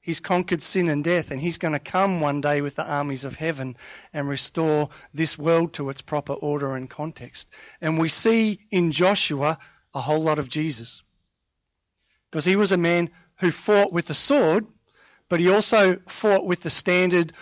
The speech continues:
of integrity and righteousness and morality. And he was an incredible man of faith. What Joshua did was took his whole nation into the promised land and took possession of it.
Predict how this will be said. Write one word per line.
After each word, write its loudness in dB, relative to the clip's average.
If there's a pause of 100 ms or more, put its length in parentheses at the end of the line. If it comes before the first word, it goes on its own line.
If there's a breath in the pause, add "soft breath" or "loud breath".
(140 loud breath)
of -2
integrity -2 (220 loud breath)
and -4
righteousness -2 (300 soft breath)
and -4
morality. -4 (280)
And -8
he -2
was -4
an -2
incredible 0 (300 loud breath)
man -2 (220 soft breath)
of -6
faith. -6 (420 loud breath)
What 0
Joshua 4
did 0
was 0
took -4
his -2
whole 4
nation 2 (320 loud breath)
into 0
the 2
promised 0
land 0
and -4
took -6
possession 0
of -6
it. -20